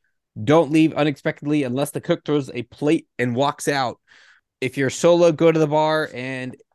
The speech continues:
same as urinal rules apply. Drew says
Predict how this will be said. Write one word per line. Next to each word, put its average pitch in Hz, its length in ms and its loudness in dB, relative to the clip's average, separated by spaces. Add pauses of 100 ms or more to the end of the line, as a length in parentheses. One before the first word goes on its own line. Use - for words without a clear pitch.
(120)
same 151 580 0
as 135 400 -2 (100)
urinal 135 540 2
rules 135 400 -2
apply. 117 760 -4
Drew 151 360 0
says 143 580 0